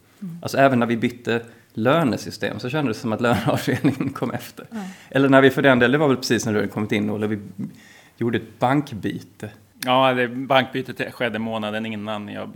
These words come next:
Speaker 2: jag började.
Speaker 1: Exakt.
Speaker 2: Och det, det var också en sån här, eh, del som, där lönefunktionen inte riktigt var med och, och var en part i vad vi behövde tänka på, eh, för att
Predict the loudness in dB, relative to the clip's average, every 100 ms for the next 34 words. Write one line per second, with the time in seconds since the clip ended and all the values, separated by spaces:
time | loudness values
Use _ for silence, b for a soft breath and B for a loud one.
0 | -12 -8 -6 -6 -8 -12 _ b b -10
1 | -6 -4 -2 -2 -2 -4 -6 -8 -10 -10
2 | -10 -10 -10 -12 -20 -20 -20 -20 -20 -20
3 | -20 -20 -20 -20 -20 -18 -4 -2 -2 -4
4 | -10 -8 -2 -2 -2 -4 -6 -14 -16 -16
5 | -12 -10 -10 -10 -12 -14 -14 -12 -10 -10
6 | -10 -10 -12 -12 -12 -14 -16 -16 -18 -12
7 | -12 -12 -18 b b b b -12 -2 6
8 | 6 6 2 -8 -6 -4 -4 -4 -6 -6
9 | -8 -6 -8 -6 -8 -8 -10 -8 -10 -10
10 | -10 -10 -12 -10 -8 -8 -12 -16 -20